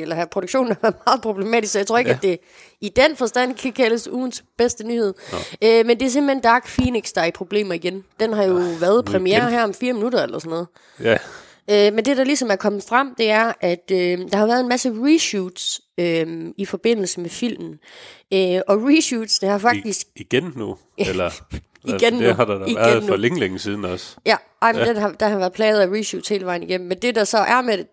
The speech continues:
Speaker 1: de her reshoots, det er, at de har nedgraderet slutningen. Altså fra at slutningen foregår i space,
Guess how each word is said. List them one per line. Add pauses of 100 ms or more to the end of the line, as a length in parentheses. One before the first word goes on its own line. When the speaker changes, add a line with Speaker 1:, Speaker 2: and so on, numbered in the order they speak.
(120)
Speaker 1:
de
her
reshoots,
det
er,
at
de
har
nedgraderet
slutningen. (960)
Altså
fra
at
slutningen
foregår
i
space,